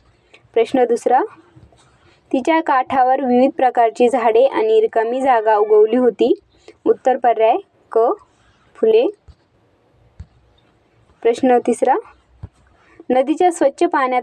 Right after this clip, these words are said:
मासे, रिकामी जागा होते. उत्तर पर्याय क, पोहत.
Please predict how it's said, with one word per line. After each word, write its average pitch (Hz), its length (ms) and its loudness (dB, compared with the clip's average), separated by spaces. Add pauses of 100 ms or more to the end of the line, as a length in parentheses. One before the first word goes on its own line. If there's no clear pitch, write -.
मासे, 247 480 -2
रिकामी 240 380 -2
जागा 233 320 0
होते. 226 400 0 (480)
उत्तर 247 320 0
पर्याय 233 360 0 (100)
क, 220 60 -2 (400)
पोहत. 233 460 -2